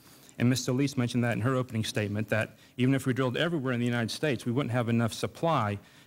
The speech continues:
to impact prices or to, uh, to help consumers at the pump. Finally, on access, uh, again, many of the o-, opening statements mentioned how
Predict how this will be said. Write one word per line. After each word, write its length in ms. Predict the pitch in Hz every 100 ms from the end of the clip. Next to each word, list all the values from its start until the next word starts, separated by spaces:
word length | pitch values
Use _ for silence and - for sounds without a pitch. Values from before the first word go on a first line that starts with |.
| -
to 120 | -
impact 480 | 135 139 127 120 -
prices 560 | - 113 107 113 101 - - - -
or 200 | - 117
to, 340 | 110 - 117 117
uh, 280 | 107 107 - -
to 100 | 123
help 220 | 113 120
consumers 380 | 120 104 113 107
at 120 | 110
the 60 | 107
pump. 320 | - 135 - - - - - - - - - - - - - - -
Finally, 260 | 165 151
on 120 | 135
access, 560 | 127 147 - 139 127 -
uh, 360 | 131 120 113 123
again, 400 | 123 123 120 -
many 260 | 123 127 127
of 80 | 113
the 260 | 110 -
o-, 200 | 131 -
opening 260 | 131 123 120
statements 380 | - 123 113 -
mentioned 340 | 123 120 117
how 400 | 117 113 107 110